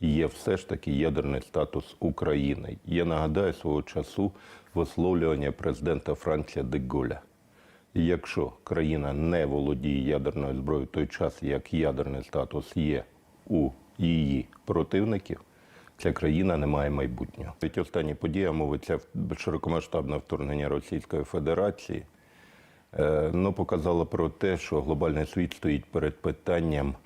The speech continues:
неготовності протидіяти от подібним актам агресії.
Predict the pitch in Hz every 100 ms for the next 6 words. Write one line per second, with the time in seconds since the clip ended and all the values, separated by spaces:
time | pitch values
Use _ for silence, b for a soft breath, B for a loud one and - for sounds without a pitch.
0 | B B B B - 78 90 90 69 76
1 | - 82 76 64 64 - - - 82 73
2 | 85 71 87 78 - 71 60 - - 76
3 | - 71 82 80 73 - 82 - - 78
4 | 76 76 71 - - -